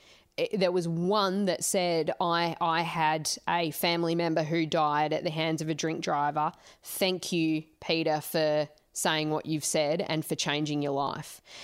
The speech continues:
And so it was somebody who'd been through that and thanking him for raising awareness. And I thought that is so powerful because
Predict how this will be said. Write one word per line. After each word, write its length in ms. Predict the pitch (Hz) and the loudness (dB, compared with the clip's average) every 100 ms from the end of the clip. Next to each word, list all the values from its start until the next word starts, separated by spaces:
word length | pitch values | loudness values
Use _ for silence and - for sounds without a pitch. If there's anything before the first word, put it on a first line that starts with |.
| - | -4
And 140 | 185 240 | 0 2
so 260 | 240 208 | 4 2
it 60 | 185 | 4
was 160 | 196 185 | 2 2
somebody 420 | 240 240 208 180 | 0 2 2 4
who'd 260 | 175 156 | 2 0
been 360 | 160 175 196 202 | 0 2 2 0
through 300 | - 180 165 | 0 0 0
that 280 | 165 151 - | 2 0 0
and 160 | 165 151 | -2 -2
thanking 680 | - - 185 220 233 190 | -6 -2 2 2 2 2
him 220 | 170 165 156 | 2 0 0
for 160 | 185 | -2
raising 420 | 156 156 160 165 156 | 0 0 0 0 0
awareness. 600 | 147 147 151 - 147 - | 0 0 -2 -2 -4 -4
And 180 | 175 175 | -2 0
I 140 | 175 | -2
thought 340 | - 190 151 | 0 0 2
that 240 | 160 170 170 | 2 2 2
is 160 | 160 | 0
so 400 | - - 175 156 | 0 0 2 0
powerful 580 | 151 160 151 147 - 147 | 0 -2 0 -2 -2 -2
because 460 | 147 160 165 160 | -2 -2 0 0